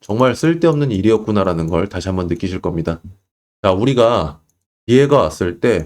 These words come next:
이 대응만 잘하면은 해결하지 못할 것이 없습니다, 여러분들.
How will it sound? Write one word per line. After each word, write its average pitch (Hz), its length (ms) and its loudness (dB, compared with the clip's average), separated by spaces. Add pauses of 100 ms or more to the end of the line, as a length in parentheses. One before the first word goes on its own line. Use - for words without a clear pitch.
(300)
이 135 160 -2
대응만 147 560 0
잘하면은 101 840 -2 (500)
해결하지 170 360 2
못할 104 340 -4
것이 95 220 0
없습니다, 85 500 -4
여러분들. 80 440 -2